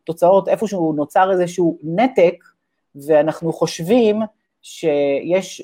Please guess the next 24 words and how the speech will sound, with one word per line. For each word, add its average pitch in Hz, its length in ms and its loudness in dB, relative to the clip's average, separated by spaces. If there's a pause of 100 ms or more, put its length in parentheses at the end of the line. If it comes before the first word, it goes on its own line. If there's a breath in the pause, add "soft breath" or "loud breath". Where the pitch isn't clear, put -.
משהו 196 760 -2
ש-, - 220 -14 (720)
אה, 117 40 -10 (840)
שאחרים 156 560 0
עושים, 214 480 -2
או 143 180 -4
במקרה 147 400 0
הזה 170 200 0 (340 soft breath)
שיניב 170 300 -6
עושה, 180 320 0
שפשוט 175 440 -8
הוא 185 120 0
לא 226 200 4
ב-, 196 640 0
לא 185 180 0
ביכולותינו, 196 1080 0
לא 165 160 2
ב-, 151 420 4 (460 soft breath)
אה, 135 880 -4 (520)
לא, 165 320 2
לא 175 140 4
בדרך 180 600 2
הרגילה 165 680 2
של 160 260 -4